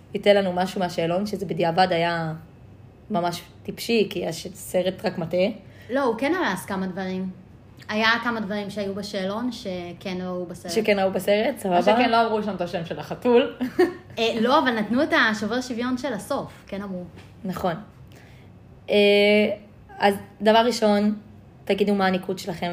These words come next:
Speaker 1: ותשימו את זה בקבוצה, חד משמעית. אה, כמה קיבלתם בשאלון. אה, ודבר שני, אנחנו עכשיו אחרי הצפייה בסרט, ואנחנו בעצם, אה, נדבר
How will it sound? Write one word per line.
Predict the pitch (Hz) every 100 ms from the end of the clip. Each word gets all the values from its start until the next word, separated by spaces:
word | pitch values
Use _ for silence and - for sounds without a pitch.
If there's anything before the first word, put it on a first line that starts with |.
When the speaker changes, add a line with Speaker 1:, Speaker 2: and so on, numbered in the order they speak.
| 175
Speaker 1:
ותשימו | 170 180 170
את |
זה | 170
בקבוצה, | 165 170 175 165 180 -
חד | - 180
משמעית. | 175 190 170 185 208 - - - - - -
אה, | 165 165 160
כמה | 196 190
קיבלתם | 180 175 165 170 165
בשאלון. | 165 190 202 175 226 - - - - - - - -
אה, | 190 190 190 196 196
ודבר | 214 226
שני, | 233 254 294
אנחנו | 226 220 214
עכשיו | - 220 190
אחרי | 190 - 208 240 269 185 160 -
הצפייה | 185 - 202 202
בסרט, | 185 165 233 277 311 302 - - -
ואנחנו | 185 180 170 180 170 165
בעצם, | 165 165 165 160
אה, | 156 160 - - - - - 175
נדבר | 165 165